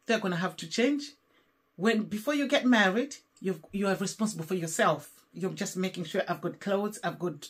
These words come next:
the roof over my head, I've got food on my table," which means you're cooking, you're making food for just maybe one person,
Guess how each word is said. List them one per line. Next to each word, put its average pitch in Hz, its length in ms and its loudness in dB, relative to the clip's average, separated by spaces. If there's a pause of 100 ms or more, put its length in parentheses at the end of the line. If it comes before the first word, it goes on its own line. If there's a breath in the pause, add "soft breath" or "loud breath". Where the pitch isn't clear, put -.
the 185 100 -6
roof 208 240 -2
over 196 220 -2
my 190 140 0
head, 202 400 -4 (320 loud breath)
I've 165 240 2
got 170 260 0 (180)
food 214 240 -2
on 196 140 0
my 196 140 0
table," 208 560 -2 (180 loud breath)
which 247 240 -4
means 240 240 4
you're 196 80 -2
cooking, 220 380 -2 (280)
you're 202 160 0
making 214 280 2
food 202 240 -4
for 190 120 -2
just 185 240 -4
maybe 180 300 0
one 160 220 -2
person, 240 460 -6